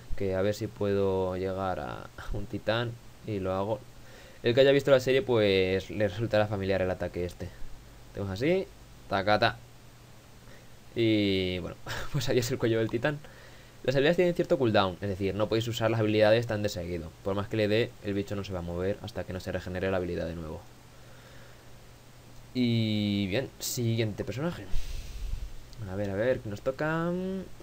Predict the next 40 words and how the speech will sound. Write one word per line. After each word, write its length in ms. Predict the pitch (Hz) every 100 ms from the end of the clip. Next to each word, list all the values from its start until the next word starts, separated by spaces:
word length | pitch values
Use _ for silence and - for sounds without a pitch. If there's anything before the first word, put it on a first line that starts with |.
| -
Armin. 340 | 131 117 92 85 - - - - - - - - - -
Bien, 220 | 117 107 92 -
para 180 | 135
muchos 500 | 135 175 175 190 180
este 140 | 156 151
es 80 | 147
el 140 | 135
personaje 880 | 120 117 107 110 117 110 101 95 73
más 240 | 90 98 90
gay 240 | 92 95
de 120 | 92
toda 260 | 87 87 90
la 100 | 90
serie, 480 | - 92 92 98 104
pero 300 | 101 95 92
la 60 | 92
verdad 140 | 120
es 60 | 135
que 80 |
a 20 | 151
mí 100 | 147
me 120 | 139
parece, 320 | 120 139 151 - - - - 117 117
pues 160 | 113
no 100 | 131
sé, 140 | 147 143 113
por 80 | 98
lo 80 | 101
menos 340 | 127 180 190
bastante, 920 | 123 123 139 156 147 120 101 92 78 - - - - - -
bastante 300 | - 123 135
útil 320 | 104 98 92 85 -
a 60 |
lo 80 | 92
largo 240 | 95 95 95
de, 400 | 95 90 90 90
de 80 |
todo 480 | 92 92 87 90 87 87
el 80 | 87
este. 160 | -